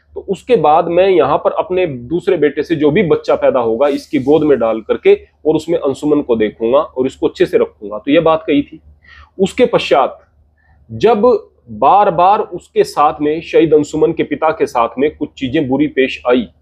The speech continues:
वो बुरी चीजें क्या थी? वो बुरी चीजें यह थी कि उसको ऐसा लगा कि मेरे बेटे की कोई भी चीज हमारे पास नहीं रही, उसका मेडल हमारे पास में नहीं रहा, चक्र हमारे पास में नहीं रहा, जो,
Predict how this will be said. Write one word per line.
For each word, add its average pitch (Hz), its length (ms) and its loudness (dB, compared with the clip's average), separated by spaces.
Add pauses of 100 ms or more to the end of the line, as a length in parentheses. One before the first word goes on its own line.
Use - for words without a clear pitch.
(140)
वो 127 120 -4
बुरी 143 220 0
चीजें 147 320 -2
क्या 139 200 2
थी? 175 220 -14 (500)
वो 139 80 2
बुरी 170 220 2
चीजें 165 280 0
यह 143 320 4
थी 180 200 -6 (520)
कि 208 280 0 (320)
उसको 240 420 2
ऐसा 185 300 2
लगा 147 320 2 (420)
कि 165 60 -4
मेरे 185 340 4
बेटे 143 440 0
की 185 200 -12
कोई 180 320 0
भी 131 120 -4
चीज 156 240 -6
हमारे 131 280 0
पास 147 340 -4
नहीं 127 180 -6
रही, 120 220 -8 (600)
उसका - 220 -2
मेडल 139 380 4
हमारे 139 260 2
पास 131 300 -2
में 131 80 -2
नहीं 127 200 -2
रहा, 123 180 -4
चक्र 151 340 -4
हमारे 131 340 0
पास 127 280 0
में 127 100 0
नहीं 131 180 2
रहा, 123 240 -2 (600)
जो, 160 480 2